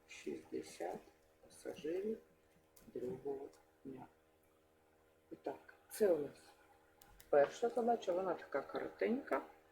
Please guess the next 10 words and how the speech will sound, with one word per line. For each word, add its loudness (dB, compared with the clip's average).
Тепер 2
давайте 6
почитаємо 2
другу. 4
Як 6
завжди, 6
вони 4
пов'язані 4
між -20
собою. -14